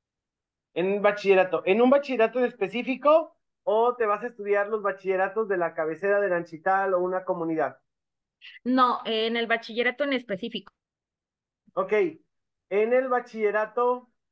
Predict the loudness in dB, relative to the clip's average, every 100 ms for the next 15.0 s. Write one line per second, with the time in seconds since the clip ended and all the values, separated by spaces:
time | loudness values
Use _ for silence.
0 | _ _ -6 -4 -4 -4 -4 -2 0 2
1 | 2 0 0 -4 _ _ _ _ -4 -2
2 | -2 -2 -6 -8 0 0 2 2 0 -2
3 | -12 -16 -18 _ _ -4 -4 -6 -6 0
4 | 0 2 2 4 2 -2 -4 -4 _ -6
5 | -4 -4 2 4 4 4 4 4 2 -8
6 | -10 -10 -14 -20 _ -14 -10 -8 -6 -4
7 | -2 -2 -4 -10 _ _ _ 0 2 0
8 | -2 -6 -4 -4 -4 -4 _ _ _ _
9 | _ _ _ _ _ _ _ -4 -4 0
10 | 0 2 0 0 -4 -2 -2 -6 -4 -2
11 | -2 -4 -10 -8 -4 -6 -4 -6 -6 -4
12 | -2 -2 -4 -10 -20 -14 -8 -6 -4 -6
13 | -4 -6 0 0 2 -2 -10 _ _ -4
14 | 0 2 0 -4 -8 -4 -2 0 -2